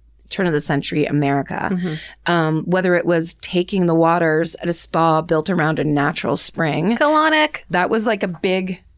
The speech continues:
Speaker 1: oh, I got a moth.
Speaker 2: Oh, yeah, that's good luck.
Speaker 1: Could put, put this in a
Speaker 2: Oh,
Speaker 1: box.
Speaker 2: you almost had it.
Speaker 1: Put it in a box.
Speaker 2: Oh,
Speaker 1: Um,
Speaker 2: kill it.
Speaker 1: No, no, it's good luck. What are you doing here?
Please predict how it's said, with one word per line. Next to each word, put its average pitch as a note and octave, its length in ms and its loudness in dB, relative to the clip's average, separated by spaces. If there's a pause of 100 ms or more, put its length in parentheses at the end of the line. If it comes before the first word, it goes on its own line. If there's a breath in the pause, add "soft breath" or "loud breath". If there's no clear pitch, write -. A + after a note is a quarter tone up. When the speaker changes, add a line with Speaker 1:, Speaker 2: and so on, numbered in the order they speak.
(120)
Speaker 1:
oh, C#4+ 100 0
I G3+ 40 0
got E3 140 0
a - 40 2
moth. G3+ 380 0
Speaker 2:
Oh, D#4+ 140 0
yeah, D4+ 220 0
that's G#3+ 160 -4
good G#3 180 -2
luck. G3 160 -2 (340)
Speaker 1:
Could - 120 -14
put, - 280 -8
put C#4+ 180 -4
this - 160 -8
in C#4 60 0
a C#4 40 2
Speaker 2:
Oh, - 20 2
Speaker 1:
box. F#4+ 80 2
Speaker 2:
you F#4 60 4
almost F#4 220 2
had F4 140 2
it. - 140 0
Speaker 1:
Put D4+ 140 -2
it D#4+ 40 2
in E4 60 2
a E4 40 2
box. - 280 -2
Speaker 2:
Oh, - 160 2 (420)
Speaker 1:
Um, F#3 300 0
Speaker 2:
kill G3+ 200 4
it. - 180 4 (720 loud breath)
Speaker 1:
No, F#3 200 -2
no, E3 240 -4 (100)
it's - 80 -14
good - 180 -12
luck. F#3+ 380 -10 (640)
What A#3+ 100 -4
are A#3 140 -4
you A#3 140 -4
doing A#3+ 400 -2
here? D#3 320 -6